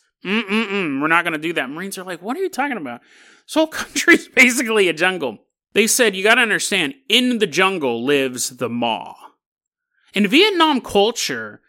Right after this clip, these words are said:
Ma is basically a catch-all term for any sort of supernatural being. It could be a, uh, friendly poltergeist. It could be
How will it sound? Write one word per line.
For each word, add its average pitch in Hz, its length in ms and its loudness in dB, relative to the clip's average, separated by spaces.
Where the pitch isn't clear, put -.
Ma 190 600 4
is 180 200 0
basically 170 520 0
a 127 80 -2
catch-all 160 440 -2
term 160 320 -4
for 147 300 -8
any 214 320 4
sort 190 220 2
of 160 60 -2
supernatural 143 560 -4
being. 104 320 -14
It 123 140 -18
could 147 180 -8
be 120 800 -8
a, - 40 -10
uh, 110 260 -10
friendly 180 400 0
poltergeist. 277 680 -2
It - 140 -8
could 131 200 -10
be 131 340 -4